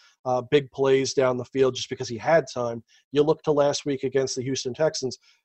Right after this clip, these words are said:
hit on every single play, was, was rolled out, um, you know, re-, really forced to go ahead and think on the fly, and, and he did well. But at the same time, the more, more time you give Lamar Jackson,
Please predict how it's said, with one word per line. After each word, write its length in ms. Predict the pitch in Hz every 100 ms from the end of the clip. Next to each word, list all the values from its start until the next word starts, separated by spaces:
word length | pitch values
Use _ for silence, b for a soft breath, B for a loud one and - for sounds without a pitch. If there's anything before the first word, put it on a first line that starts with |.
| -
hit 160 | - -
on 160 | 151
every 180 | 151 151
single 300 | - 147 135
play, 460 | 135 131 131 131 135
was, 280 | 127 120 143
was 160 | 127 -
rolled 260 | 180 180 147
out, 260 | 143 143 - _ _ _ 127
um, 460 | 135 139 131 131 - _
you 80 | 160
know, 100 | 123
re-, 220 | 131 160 -
really 220 | 170 147
forced 260 | 165 151 -
to 60 |
go 120 | 151
ahead 180 | 147 147
and 80 | 131
think 240 | 151 147
on 80 | 143
the 60 | 135
fly, 400 | - 147 143 143
and, 180 | 127 123
and 140 | 127 131
he 80 |
did 280 | 151 160 123
well. 400 | 180 233 127 120 _ _ _
But 100 | -
at 60 | 156
the 80 | 143
same 240 | 185 165
time, 340 | - 165 151 120
the 100 | 147
more, 200 | 196 185 - 185
more 140 | 226
time 240 | 196 175
you 80 | 151
give 200 | 135 127
Lamar 280 | 135 135 135
Jackson, 560 | 135 135 131 - 117